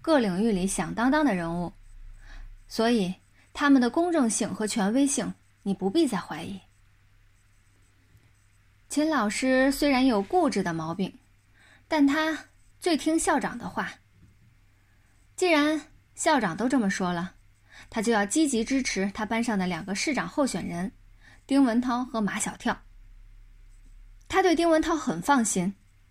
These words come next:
对马小跳很不放心。这个活动的每个环节都会见报，他怕马小跳丢学校的脸，丢他秦老师的脸，所以他要对马小跳采取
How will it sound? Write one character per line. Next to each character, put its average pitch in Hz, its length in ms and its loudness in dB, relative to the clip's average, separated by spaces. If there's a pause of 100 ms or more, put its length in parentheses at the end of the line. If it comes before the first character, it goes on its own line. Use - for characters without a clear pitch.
(560)
对 233 120 -2
马 190 220 2
小 170 160 -2
跳 208 240 -4 (140)
很 170 260 -2
不 175 160 -10
放 196 240 -4
心。 185 240 -4 (1500)
这 381 120 4
个 302 120 6
活 262 180 4
动 302 140 4
的 262 100 4
每 208 160 2
个 254 100 2
环 226 220 0
节 208 380 0 (100)
都 233 140 -2
会 233 100 2
见 214 240 0
报， 214 260 -4 (800)
他 330 140 0
怕 302 160 2
马 233 160 2
小 185 160 0
跳 233 260 -4 (220)
丢 240 120 0
学 190 160 -2
校 240 160 -2
的 190 120 -4
脸， 165 240 -8 (480)
丢 214 120 -2
他 226 160 -2
秦 - 220 -2
老 220 220 0
师 185 160 -8
的 175 100 -6
脸， 175 160 -10 (1040)
所 240 220 0
以 247 340 0
他 226 140 -6
要 214 100 2
对 208 140 0
马 190 180 0
小 185 160 -2
跳 202 240 -4
采 196 200 -4
取 - 260 -8